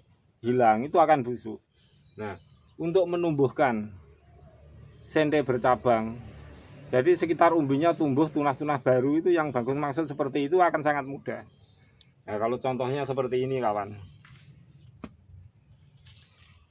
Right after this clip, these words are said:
Ini akan bagus potong seperti ini. Ah, potong seperti ini, guys. Nggak rapi, dikit-dikit nggak apa-apa.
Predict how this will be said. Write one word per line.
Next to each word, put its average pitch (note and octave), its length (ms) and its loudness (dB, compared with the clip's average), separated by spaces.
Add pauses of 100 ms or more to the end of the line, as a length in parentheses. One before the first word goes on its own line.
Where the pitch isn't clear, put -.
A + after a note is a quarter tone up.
Ini C3 240 -2
akan C#3 240 2
bagus A#2+ 240 2
potong A2 720 2
seperti A2+ 480 -6
ini. G2+ 160 -6 (1800)
Ah, G#2+ 400 -2 (160)
potong C3+ 480 2
seperti C3 400 -2
ini, C3+ 160 -2
guys. A2 320 -4 (1200)
Nggak G#2 240 -2
rapi, G#2+ 220 0 (100)
dikit-dikit G#2+ 480 -6
nggak F2+ 160 -6
apa-apa. F2+ 400 -8